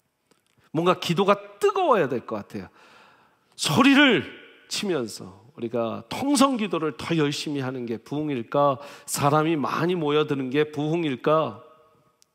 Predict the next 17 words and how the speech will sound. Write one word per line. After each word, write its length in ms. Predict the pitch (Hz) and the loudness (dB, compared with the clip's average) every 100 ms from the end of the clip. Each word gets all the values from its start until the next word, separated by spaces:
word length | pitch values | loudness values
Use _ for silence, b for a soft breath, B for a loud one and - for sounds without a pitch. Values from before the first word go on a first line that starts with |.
| - | -6
여러분들은 420 | 135 143 156 156 | -4 -2 -2 -2
뭐 240 | 151 147 143 | 0 0 -2
잘 240 | - 139 | -4 0
아시겠지만 720 | 127 110 - 120 - 107 101 | 0 -2 -6 -10 -12 -16 -6
영적인 600 | 131 151 180 202 185 185 | -4 -4 -4 -4 -4 -4
부흥도 300 | 160 156 151 | -6 -6 -6
있고 340 | 120 - 139 147 B B | -8 -8 -10 -12 B B
양적인 720 | 123 117 147 - 151 151 165 160 b b _ | -4 -2 -4 -4 -4 -4 -8 -12 b b _
부흥도 440 | 151 151 175 165 170 | -6 -4 -4 -4 -4
있겠죠. 520 | 120 113 - - 117 _ _ _ _ _ _ _ _ _ _ - | -6 -14 -16 -20 -20 _ _ _ _ _ _ _ _ _ _ -8
그러나 540 | - 165 190 135 135 b b b b - | -2 0 0 0 -4 b b b b -6
부흥은 720 | 185 185 220 160 120 156 196 _ _ _ _ _ _ - | -2 0 0 -2 -2 -6 -12 _ _ _ _ _ _ -16
정말 460 | - 185 220 226 | -8 -6 -2 -2
하나님을 560 | 185 - 214 202 180 175 | -2 -4 -4 -4 -4 -6
잘 380 | - - 131 139 | -6 -6 -6 -6
아는 360 | 101 104 117 120 | -10 -8 -8 -8
것입니다. 540 | 95 - - _ - | -14 -20 -20 _ -20